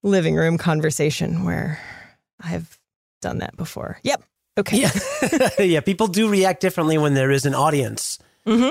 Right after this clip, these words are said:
Speaker 2: It's like the difference between arguing with somebody publicly on Twitter and sliding into their D Ms, as it were.
Speaker 1: Right.
Speaker 2: Huge difference in how they respond.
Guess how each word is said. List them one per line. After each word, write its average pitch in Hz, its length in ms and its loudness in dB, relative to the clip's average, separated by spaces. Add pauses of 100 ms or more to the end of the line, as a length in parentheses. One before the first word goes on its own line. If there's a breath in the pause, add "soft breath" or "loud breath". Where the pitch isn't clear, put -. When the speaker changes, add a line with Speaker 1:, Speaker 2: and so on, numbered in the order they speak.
(120)
Speaker 2:
It's - 100 -6
like 226 120 0
the 214 60 2
difference 202 320 2
between 165 280 2
arguing 156 360 2
with 147 140 0
somebody 135 280 0
publicly 135 440 0
on 113 160 0
Twitter 143 380 2
and 120 300 0
sliding 139 640 2
into 131 140 2
their 120 120 2
D 120 260 2
Ms, 117 280 2
as 104 160 0
it 101 120 -2
were. 92 300 -4 (140)
Speaker 1:
Right. 370 200 0
Speaker 2:
Huge 220 680 0
difference 123 400 0
in 120 80 2
how 117 160 2
they 107 140 2
respond. 98 560 -2